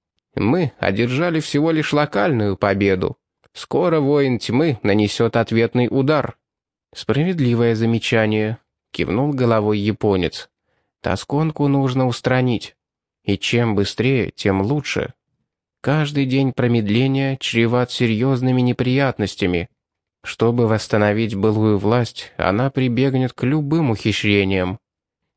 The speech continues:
А если учесть число затаившихся посвящённых?» «Пошлёшь к Лизе надёжных оперативников?»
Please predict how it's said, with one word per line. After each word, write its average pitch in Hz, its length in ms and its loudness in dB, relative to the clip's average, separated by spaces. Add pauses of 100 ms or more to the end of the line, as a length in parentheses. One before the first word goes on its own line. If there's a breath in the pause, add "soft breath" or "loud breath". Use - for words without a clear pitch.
А 95 160 0
если 170 400 -2
учесть 170 460 -4
число 120 380 0
затаившихся 107 760 0
посвящённых?» 135 1000 -2 (720)
«Пошлёшь 151 480 0
к - 60 -2
Лизе 139 280 2
надёжных 131 580 0
оперативников?» 123 960 0